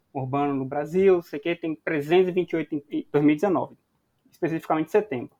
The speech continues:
Trezentos e vinte e oito empresas, faturamento de um ponto nove bilhão por ano. Só que tá com cerca de mil vagas de tra-, de, de, de trabalho, pós-trabalho aberto,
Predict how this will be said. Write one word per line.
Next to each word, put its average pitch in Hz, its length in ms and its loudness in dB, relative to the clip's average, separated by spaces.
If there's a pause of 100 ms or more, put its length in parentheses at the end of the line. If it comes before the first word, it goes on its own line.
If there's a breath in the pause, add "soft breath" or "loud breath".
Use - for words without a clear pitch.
(120)
Trezentos 185 340 4
e 226 40 -4
vinte 233 180 -4
e 214 40 6
oito 196 160 0
empresas, 196 520 -2
faturamento 190 580 0
de 175 120 -2
um 202 120 -2
ponto 214 220 -6
nove 180 260 -2
bilhão 214 300 2
por 208 180 0
ano. 131 220 -6 (680)
Só - 180 0
que 226 140 -8
tá 220 180 4
com 220 160 -6
cerca 226 280 -2
de 214 200 -6 (400)
mil 254 240 2
vagas 208 320 6
de 208 60 -10
tra-, - 220 -2
de, 175 300 -2
de, 147 520 -2
de 196 120 -10
trabalho, 147 420 4
pós-trabalho 160 560 -2
aberto, 151 440 -2